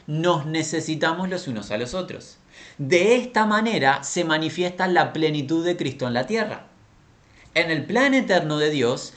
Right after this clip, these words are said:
Dios quiso nuestra participación en la expresión de la plenitud de Cristo. Dios nos utiliza a los hermanos y a las hermanas, desde los más pequeñitos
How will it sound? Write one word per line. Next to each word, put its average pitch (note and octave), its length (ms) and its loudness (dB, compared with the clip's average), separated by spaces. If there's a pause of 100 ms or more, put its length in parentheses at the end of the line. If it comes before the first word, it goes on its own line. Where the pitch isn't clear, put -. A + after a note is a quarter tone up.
(140)
Dios G#3+ 480 2
quiso C#3+ 500 -2 (160)
nuestra D#3+ 640 0
participación G#3 1400 0 (120)
en C#3+ 180 0
la - 380 2
expresión F#3 1080 -4
de B2+ 80 0
la A2+ 140 0
plenitud A#2 360 -2
de G#2 140 -2
Cristo. - 340 -12 (640)
Dios G3+ 380 0
nos G3 340 -4
utiliza G3+ 960 0
a C#3 140 -2
los D3 220 -2
hermanos F3+ 520 -2
y D#3 60 2
a D#3 40 6
las D3 200 0
hermanas, D3 400 -2
desde A#2+ 180 -2
los A2+ 140 -2
más F#3 180 -2
pequeñitos F#3+ 580 -2